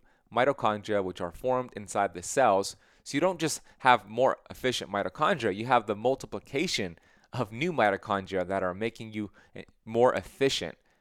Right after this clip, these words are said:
making your brain more efficient. Let's stay on this topic of, of why fasting bolsters brain power.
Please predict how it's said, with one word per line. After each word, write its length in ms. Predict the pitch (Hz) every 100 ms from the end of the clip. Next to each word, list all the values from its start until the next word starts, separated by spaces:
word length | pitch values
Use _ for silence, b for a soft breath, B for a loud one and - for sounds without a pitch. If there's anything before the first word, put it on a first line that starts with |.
| _ _
making 300 | 117 120 107
your 100 | 92
brain 460 | 87 120 120 104 - -
more 360 | 104 107 104 - _ _ -
efficient. 580 | 92 - 113 107 - - _ _ -
Let's 160 | 147 -
stay 160 | 226
on 100 | 233
this 140 | 175 -
topic 440 | 143 131 123 -
of, 160 | 104 98 -
of 160 | 113
why 360 | 92 131 139 101
fasting 680 | - 117 120 - 113 101 87
bolsters 520 | 104 107 - 107 92
brain 360 | - 95 95 95
power. 400 | - - 55